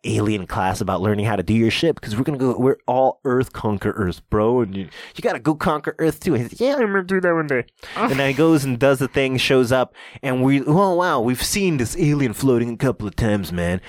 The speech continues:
Speaker 1: We're gonna
Speaker 2: Mm-hmm.
Speaker 1: start watching nineteen fifties." Somebody's, "Ah, it comes around here this very often, this very often. Yeah, I'm gonna, I'm gonna catch it. I'm gonna see it. I'm gonna see it with my own eyes. I've seen glimpses."
Speaker 2: Uh-huh.
Speaker 1: And then one day watching, you know, "Oh, there it is again.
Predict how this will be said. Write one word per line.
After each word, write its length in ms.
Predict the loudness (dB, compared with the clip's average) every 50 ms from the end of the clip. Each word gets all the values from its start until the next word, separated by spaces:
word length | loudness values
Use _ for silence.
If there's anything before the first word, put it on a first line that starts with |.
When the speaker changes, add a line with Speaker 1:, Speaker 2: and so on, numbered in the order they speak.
| -10 -6 -2
Speaker 1:
We're 60 | 0
gonna 120 | 0 2 0
Speaker 2:
Mm-hmm. 80 | 0 -2
Speaker 1:
start 320 | -2 -2 -2 0 0 0
watching 640 | 0 0 0 0 0 -2 -2 -2 -2 -4 -4 -6 -8
nineteen 400 | -6 -4 -2 -2 -2 -2 -4 -6
fifties." 540 | -4 -2 -2 -2 -2 -2 -2 -4 -4 -4 -6 -10 -14 -14 -10
Somebody's, 380 | -6 -4 -2 0 0 0 0 0
"Ah, 320 | 0 0 0 0 -2 -2
it 120 | -2 -2 -2
comes 260 | -2 -2 -2 -2 -2
around 220 | -4 -4 -4 -4
here 180 | -2 -2 -2 0
this 220 | 0 0 -2 0
very 340 | 0 -2 -2 -2 -2 -2 -4
often, 480 | -4 -4 -4 -4 -6 -6 -6 -6 -6 -6
this 140 | -6 -6
very 280 | -4 -4 -4 -2 -2 -2
often. 240 | -4 -4 -2 -2 -2
Yeah, 140 | -2 -2 -2
I'm 60 | -4
gonna, 100 | -6 -6 -4
I'm 100 | -4 -4
gonna 100 | -6 -4
catch 400 | -2 0 0 0 0 -2 -2 -2
it. 20 |
I'm 60 | -2
gonna 80 | -2 -4
see 260 | -4 -4 -2 0 -2
it. 60 | -2 -4
I'm 80 | -6
gonna 80 | -12 -10
see 160 | -4 -2 0
it 40 | 0
with 100 | 2 0
my 100 | -2 -2 -2
own 180 | -2 0 0 0
eyes. 180 | 0 0 0
I've 80 | -2 -2
seen 200 | -4 -4 -4 -2
glimpses." 500 | -2 0 0 0 0 0 -2 -4 -4 -6 -8 -14 -10 -8
Speaker 2:
Uh-huh. 340 | -6 -6 -4 -4 -4 -4 -6 -6 -6 -6
Speaker 1:
And 100 | -4 -2
then 140 | 0 0 0
one 220 | 2 0 0 0
day 160 | 0 0 0 0
watching, 440 | 0 0 0 0 -2 -2 -2 -2
you 100 | -2 -2
know, 100 | -2 -2 -2
"Oh, 240 | 0 0 2 2 2
there 220 | 2 2 2 2
it 40 | 2
is 140 | 2 0 0
again. 280 | -2 -4 -4 -4 -6